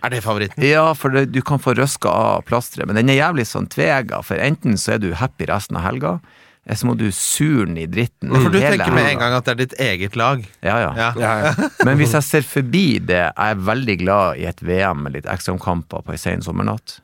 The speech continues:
Speaker 1: Ja.
Speaker 2: Eh, vi så
Speaker 1: Ja.
Speaker 2: jo det året når Neymar brakk ryggen. Tyskland
Speaker 3: Tjue fjorten.
Speaker 2: Ja, totalslakta Brasil der.
Speaker 1: Syv to.
Speaker 2: Jævlig gøy kamp. Var i, i Nordkjøping i Sverige, som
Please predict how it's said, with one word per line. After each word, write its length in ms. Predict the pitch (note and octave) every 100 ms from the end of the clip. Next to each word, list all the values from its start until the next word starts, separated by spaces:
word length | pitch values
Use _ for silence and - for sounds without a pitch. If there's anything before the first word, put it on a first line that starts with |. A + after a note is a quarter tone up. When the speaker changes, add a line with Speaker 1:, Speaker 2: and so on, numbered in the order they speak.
| -
Speaker 1:
Ja. 140 | G#2+ D#2+
Speaker 2:
Eh, 240 | F2+ F#2
vi 160 | F#2 G#2+
så 280 | G2+ - A#2
Speaker 1:
Ja. 160 | F#2 F2+ F2
Speaker 2:
jo 280 | F#2 F2+
det 180 | F2 G2
året 480 | - G#2+ A2+ F#2+ F2
når 320 | F2 F2 F2
Neymar 800 | F2 F2+ F2+ F2+ F#2 A2 G2 D#2+
brakk 320 | D2 F2+ -
ryggen. 540 | F2+ G#2 G#2 D2 - - _ -
Tyskland 600 | - A2+ - F2+ D2+ B1+ - -
Speaker 3:
Tjue 260 | - B2+ A#2
fjorten. 360 | B2+ G#2+ A2+ C3
Speaker 2:
Ja, 160 | A#2+
totalslakta 1500 | A#2 - A#2 - - F3 F3+ E3 D#3+ C#3+ - D3 - - -
Brasil 440 | - - G2+ G#2 G2+
der. 80 | -
Speaker 1:
Syv 200 | A#2 G#2
to. 140 | B2+ C3
Speaker 2:
Jævlig 580 | F2 D#2 A#2+ G#2+ F2+ G2+
gøy 280 | G#2+ B2+ B2
kamp. 560 | D3+ - A#2+ G#2+ - - - - - -
Var 160 | G#2 A#2+
i, 140 | A2+ A2 G#2+
i 120 | A2 G#2+
Nordkjøping 720 | G2 A#2+ A#2+ A2+ G#2+ F2+ F2 F2
i 220 | F2 F2+
Sverige, 640 | F2 G2 G2+ G2+ E2 D#2 D#2+ -
som 360 | - - F#2